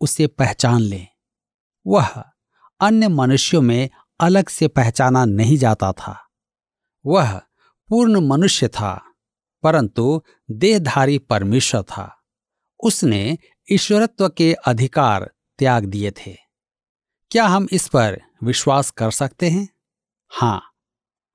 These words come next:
हम इस पर विश्वास कर सकते हैं। अपनी सेवा के अंत में उसने अपने सांसारिक जीवन की अंतिम रात अपने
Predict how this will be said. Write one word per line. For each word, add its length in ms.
हम 240
इस 140
पर 320
विश्वास 480
कर 240
सकते 400
हैं। 260
अपनी 580
सेवा 320
के 180
अंत 360
में 340
उसने 360
अपने 600
सांसारिक 680
जीवन 540
की 320
अंतिम 480
रात 340
अपने 460